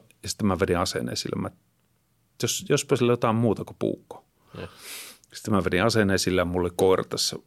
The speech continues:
Speaker 1: vasemmalla puolella ja sitten mä sitä kädet pois sieltä. Et näytä mulle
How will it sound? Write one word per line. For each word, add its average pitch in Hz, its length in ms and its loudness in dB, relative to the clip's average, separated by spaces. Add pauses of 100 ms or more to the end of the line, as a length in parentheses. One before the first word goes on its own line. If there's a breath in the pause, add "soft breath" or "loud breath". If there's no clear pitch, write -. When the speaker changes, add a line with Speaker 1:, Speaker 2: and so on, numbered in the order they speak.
(120)
Speaker 1:
vasemmalla - 480 -2
puolella 50 400 -2
ja - 120 -4 (1120 soft breath)
sitten - 220 -6
mä 92 100 2
sitä - 160 -8
kädet 95 360 4
pois - 240 0
sieltä. - 280 -2 (960 loud breath)
Et - 100 -12
näytä 120 220 2
mulle 127 180 2